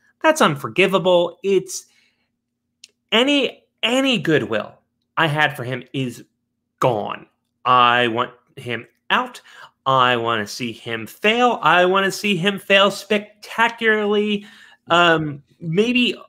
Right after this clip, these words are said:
on Sixers, on the Sixers court, that would be lovely,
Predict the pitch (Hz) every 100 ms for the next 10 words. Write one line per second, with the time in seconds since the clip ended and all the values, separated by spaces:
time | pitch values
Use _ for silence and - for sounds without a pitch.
0 | _ _ 170 202 220 208 214 202 214 196
1 | 180 - - 185 202 196 202 208 202 -
2 | 226 233 - - 139 196 165 143 113 101
3 | 117 196 202 214 208 208